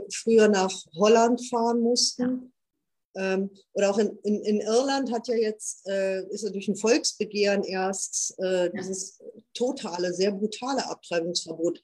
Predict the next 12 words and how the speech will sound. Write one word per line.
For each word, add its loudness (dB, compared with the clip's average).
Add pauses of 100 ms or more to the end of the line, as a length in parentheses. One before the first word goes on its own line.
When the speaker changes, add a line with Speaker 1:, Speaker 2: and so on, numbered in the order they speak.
Speaker 1:
abgeschafft 0
worden, 6
was 2
die, 0
Speaker 2:
Mhm. -2 (160)
Speaker 1:
ähm, 4 (840)
was 4
die 2
katholische 2
Kirche 0
ja 0
auch, -4